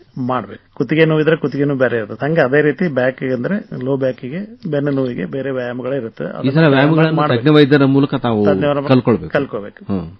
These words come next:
Speaker 2: ಅಂದ್ರೆ ಬೆನ್ನು ಬರಕ್ಕಿಂತ ಮೊದ್ಲ ಬಂದ್ರೆ ಇನ್ನೂ
Speaker 1: ಹಾ.
Speaker 2: ತುಂಬಾ ಸರಳವಾಗಿ ನೀವು ಹೇಳ್ಕೊಡ್ತೀರಿ.
Speaker 1: ಸರಳವಾಗಿ ಹೇಳ್ಕೊಡ್ತೀವಿ. ಮತ್ತೆ ಇನ್ನೊಂದೇನಿದೆ, ಈಗ ಬಾಳ ನಮ್ಮ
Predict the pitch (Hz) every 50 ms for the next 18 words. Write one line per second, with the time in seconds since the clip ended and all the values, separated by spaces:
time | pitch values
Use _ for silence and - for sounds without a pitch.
0 | _ _ _ - - 131 151 151 147 139 98 92 107 117 123 135 143 135 139 139
1 | 123 143 139 127 120 110 127 151 135 143 151 151 160 156 147 135 143 151 160 156
2 | 147 139 131 - - 147 156 165 156 143 135 123 120 113 - 135 135 151 151 147
3 | 147 147 143 135 139 151 139 - 139 - - 110 92 95 87 _ - - - -
4 | - 151 147 170 180 180 180 160 165 170 156 - 170 156 139 151 147 170 175 165
5 | 165 156 185 165 165 190 196 185 185 185 185 180 170 180 175 170 175 175 151 143
6 | 143 147 156 160 160 160 - - - _ _ - 151 147 147 151